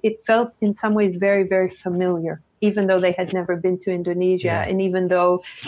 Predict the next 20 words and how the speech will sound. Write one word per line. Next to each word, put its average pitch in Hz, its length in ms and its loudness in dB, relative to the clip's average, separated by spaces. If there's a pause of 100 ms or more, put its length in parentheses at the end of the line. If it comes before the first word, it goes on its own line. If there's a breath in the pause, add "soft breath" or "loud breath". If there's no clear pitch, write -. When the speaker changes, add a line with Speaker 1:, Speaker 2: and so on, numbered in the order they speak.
(260 loud breath)
Speaker 1:
a 196 80 2
lot 208 280 4
has 208 240 2
<laughs> - 140 -8
changed, 214 480 2
you 196 160 2
know, 185 160 2
over 196 300 2
time 196 360 0
and 190 200 0
e-, 185 180 0
everywhere, 220 560 4
but, 190 260 0 (260 loud breath)
but 202 140 2
that 202 160 2
there 208 120 2
was 202 180 2
something 262 580 -2
for 208 200 -2
them, 180 440 -2